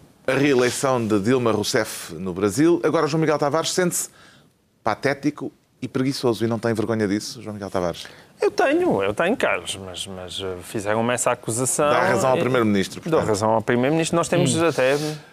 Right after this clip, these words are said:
Speaker 1: Eu não
Speaker 2: coisas para
Speaker 1: sei
Speaker 2: ver
Speaker 1: se
Speaker 2: ou não?
Speaker 1: teremos,
Speaker 2: Temos para ver.
Speaker 1: eh, para ver e ouvir. Ahm, Passos Coelho foi contundente a respeito dos comentadores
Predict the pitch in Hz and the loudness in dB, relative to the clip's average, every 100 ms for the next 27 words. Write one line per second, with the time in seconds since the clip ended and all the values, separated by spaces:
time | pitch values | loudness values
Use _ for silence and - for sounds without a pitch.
0 | - 156 160 165 160 - 160 - 170 180 | -2 2 4 2 2 2 2 4 4 2
1 | 147 139 165 151 147 127 120 131 127 117 | 2 2 4 2 0 -2 2 2 4 4
2 | 107 120 120 110 131 135 131 127 107 117 | 2 2 2 4 4 4 4 4 4 4
3 | 135 143 - - 123 127 127 127 127 123 | 4 4 2 -2 2 4 4 2 0 -2
4 | 104 - 139 - - - 143 143 147 143 | -8 -2 -2 0 -2 0 2 2 2 2
5 | 139 - - _ _ _ - - 139 139 | -2 -10 -20 _ _ _ -12 -2 0 2
6 | 131 - 131 - 123 104 123 131 - 107 | 0 0 -2 -2 -2 2 2 0 -4 -4
7 | - 120 107 - 98 87 101 95 - - | -4 0 0 -2 -12 -8 -6 -8 -12 -6
8 | 104 95 95 95 113 110 - | -4 0 2 2 0 -2 -12